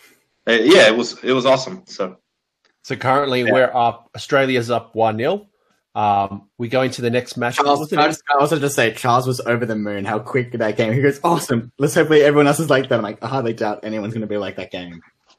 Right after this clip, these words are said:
Speaker 1: Yeah, well, we sort of, um, knew the night before that if there was a sure loss in, in the matchups, it would be me.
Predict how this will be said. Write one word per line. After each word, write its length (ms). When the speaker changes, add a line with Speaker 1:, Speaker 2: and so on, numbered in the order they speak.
Speaker 1:
Yeah, 340
well, 200
we 160
sort 260
of, 160
um, 380
knew 260
the 100
night 240
before 480
that 500
if 160
there 120
was 160
a 60
sure 320
loss 340
in, 280
in 400
the 60
matchups, 760
it 80
would 320
be 120
me. 400